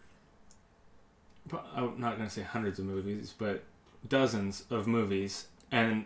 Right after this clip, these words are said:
instead of, they took their regular, uh, movie cover,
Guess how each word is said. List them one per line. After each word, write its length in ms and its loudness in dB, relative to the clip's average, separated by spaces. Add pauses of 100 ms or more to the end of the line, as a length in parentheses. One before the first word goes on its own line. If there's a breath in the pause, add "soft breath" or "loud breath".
instead 420 4
of, 300 6
they 180 8
took 260 0
their 140 4
regular, 680 8 (840)
uh, 260 -2
movie 360 6
cover, 460 0